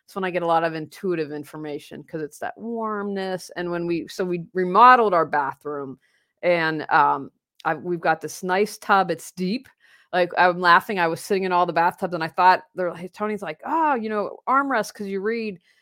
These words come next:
And I sat and I was like, "Ooh, no." I'm like, "I'm glad we tested that." So we got it, this new tub. It's nice and deep, a soaking tub. So it's,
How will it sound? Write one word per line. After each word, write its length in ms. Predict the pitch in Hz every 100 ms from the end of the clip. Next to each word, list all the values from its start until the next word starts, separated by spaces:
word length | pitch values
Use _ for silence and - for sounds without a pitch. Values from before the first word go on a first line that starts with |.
| -
And 100 | 175
I 60 |
sat 240 | 165 214 190
and 100 | 185
I 40 |
was 80 | 170
like, 180 | 156 - 262
"Ooh, 260 | 330 285
no." 500 | 160 147 175 170 135
I'm 140 | 135 156
like, 200 | 151 -
"I'm 100 | 143
glad 300 | 175 208 180
we 80 | 165
tested 380 | 151 143 151
that." 200 | 143 -
So 120 | - 175
we 60 |
got 180 | 165 160
it, 120 | - -
this 220 | 151 -
new 220 | 269 240 _ _
tub. 400 | 233 202 190 180
It's 140 | -
nice 360 | 202 208 208 -
and 100 | 180
deep, 240 | 180 175
a 40 | 170
soaking 380 | - 156 156 156
tub. 340 | 135 135 127
So 220 | - 123
it's, 200 | 117 -